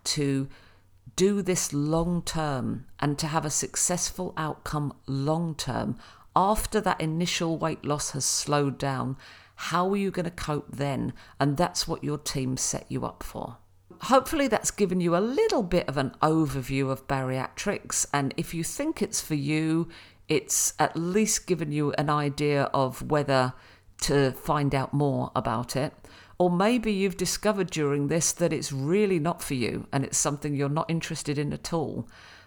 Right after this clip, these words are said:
That's absolutely fine, because never, ever, ever go into surgery with any doubt,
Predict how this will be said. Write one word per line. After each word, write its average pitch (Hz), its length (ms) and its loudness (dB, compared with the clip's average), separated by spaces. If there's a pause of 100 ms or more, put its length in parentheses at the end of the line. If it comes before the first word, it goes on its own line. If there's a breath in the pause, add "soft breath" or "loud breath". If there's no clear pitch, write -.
That's - 280 2
absolutely 147 540 0
fine, 147 540 2
because 143 500 0
never, 170 520 4
ever, 156 340 2 (260)
ever 240 340 2
go 147 220 2
into 147 240 -2
surgery 127 720 2 (180 loud breath)
with 135 280 0
any 123 200 0
doubt, - 520 -6